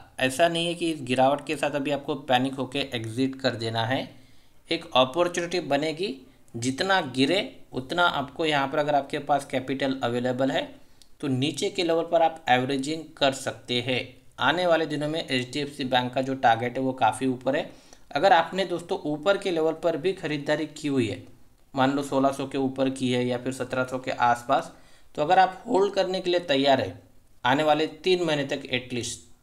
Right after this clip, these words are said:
तीन महीने, छः महीने तक, तो फिर आपका जो ये लॉस है, वो प्रॉफिट में बदलती हुई नज़र आएगा। इस गिरावट के साथ पैनिक नहीं होना है। हालांकि यहाँ पर एक मौका है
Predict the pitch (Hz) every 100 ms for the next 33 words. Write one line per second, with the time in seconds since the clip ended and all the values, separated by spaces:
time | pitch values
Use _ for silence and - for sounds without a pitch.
0 | _ 143 139 135 135 135 - 131 131 131
1 | 190 208 - - - - - 160 180 160
2 | 139 - - 165 170 160 156 151 131 131
3 | 143 156 147 143 139 120 131 131 143 123
4 | 117 113 120 117 110 107 - - - -
5 | 147 143 135 143 170 175 180 175 165 143
6 | 131 156 156 151 151 160 190 - - -
7 | - - 139 175 175 156 143 147 175 180
8 | 175 123 127 135 156 143 156